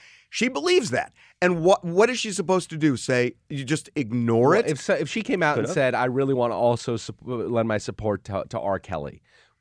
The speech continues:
Speaker 2: I don't think we'd applaud her for being
Speaker 1: I
Speaker 2: true
Speaker 1: agree.
Speaker 2: to who she is.
Speaker 1: No, I understand
Speaker 2: We would,
Speaker 1: that.
Speaker 2: we would disparage her for being true to a monster. I'm not saying that Chris Brown's in R. Kelly's, uh, uh, category at all, but
Speaker 1: But everything's a sliding
Speaker 2: but
Speaker 1: scale.
Speaker 2: everything's a sliding
Speaker 1: And,
Speaker 2: scale.
Speaker 1: and if she believes this,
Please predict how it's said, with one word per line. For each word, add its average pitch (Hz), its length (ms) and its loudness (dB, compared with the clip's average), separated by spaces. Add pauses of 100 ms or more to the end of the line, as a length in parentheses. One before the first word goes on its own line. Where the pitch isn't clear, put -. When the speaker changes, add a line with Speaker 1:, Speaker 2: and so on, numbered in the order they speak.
(120)
Speaker 2:
I 190 100 2
don't 220 100 2
think 170 140 -4
we'd 143 140 -4
applaud 127 480 2
her 110 260 0
for 104 380 0
being 208 200 2
Speaker 1:
I 240 60 4
Speaker 2:
true 180 200 2
Speaker 1:
agree. - 100 6
Speaker 2:
to 139 40 2
who 131 120 2
she 113 260 -2
is. 175 180 4
Speaker 1:
No, 196 120 4
I 196 220 2
understand 190 420 2
Speaker 2:
We 135 80 2
would, 127 80 0
Speaker 1:
that. - 80 -14
Speaker 2:
we 147 120 0
would 135 140 -2
disparage 180 460 0
her 139 100 0
for 120 140 -10
being 117 180 -2
true 147 320 -4
to 120 160 -6
a 104 80 -2
monster. 127 680 0 (300)
I'm - 120 0
not 214 180 4
saying 160 280 4
that 117 140 0
Chris - 220 -2
Brown's 127 320 2
in 123 180 -2
R. 120 160 2
Kelly's, 120 460 -2 (160)
uh, - 40 -4
uh, 98 540 0
category 131 520 -2
at 101 60 0
all, 160 380 4 (480)
but 208 80 6
Speaker 1:
But 202 140 10
everything's 190 560 4
a 135 60 0
sliding 120 420 4
Speaker 2:
but - 140 0
Speaker 1:
scale. 120 120 6
Speaker 2:
everything's 202 280 2
a - 40 -10
sliding 190 260 4
Speaker 1:
And, 185 200 10
Speaker 2:
scale. 185 120 8
Speaker 1:
and 196 180 8
if 190 120 6
she 208 160 2
believes 220 640 2
this, 127 340 2